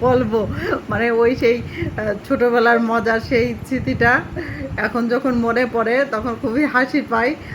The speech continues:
আর বেশি মনে পড়ে কখন, যখন আমি নিজে আমসত্ত্ব দিই এখন, তখন আমি ভাবি যে একটা আমসত্ত্ব দেওয়াটা কতটা কষ্টের, সেটা যে দেয় সেই শুধু বোঝে। হ্যাঁ, তা ওই সময় তো আমার তো অত বুদ্ধি না,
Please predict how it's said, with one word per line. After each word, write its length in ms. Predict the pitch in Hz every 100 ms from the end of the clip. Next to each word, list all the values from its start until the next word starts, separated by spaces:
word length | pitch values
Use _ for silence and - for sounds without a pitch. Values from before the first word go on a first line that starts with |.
| - -
আর 160 | 202
বেশি 300 | 190 220 269
মনে 200 | 262 254 247
পড়ে 180 | 254 -
কখন, 360 | 247 262 285 269
যখন 360 | 269 233 247 - -
আমি 320 | 214 233 294
নিজে 360 | 262 262 - 262
আমসত্ত্ব 540 | 220 226 247 226 240 220
দিই 120 | 262
এখন, 340 | 247 240 285 403 349 349 - - - 240
তখন 260 | 233 277
আমি 280 | 254 240 269
ভাবি 600 | 214 - 254 208 202 254 - - - - -
যে 140 | 190
একটা 380 | 233 240 - 226
আমসত্ত্ব 560 | 220 226 226 262 - 254
দেওয়াটা 760 | 208 247 277 294 285 285 294 285 -
কতটা 380 | 233 269 269 320
কষ্টের, 480 | 226 240 - 269 285
সেটা 360 | 285 240 247 233
যে 340 | 190 254 254
দেয় 260 | 202 247 269
সেই 300 | - 247 262
শুধু 220 | 254 240
বোঝে। 380 | 208 202 196 240
হ্যাঁ, 300 | 226 285 233 - - - - -
তা 80 |
ওই 260 | 208 220 254
সময় 280 | 254 269 269
তো 60 | 294
আমার 260 | 262 254 277 -
তো 100 | 277
অত 120 | 294
বুদ্ধি 420 | 240 294 233 247
না, 220 | 220 240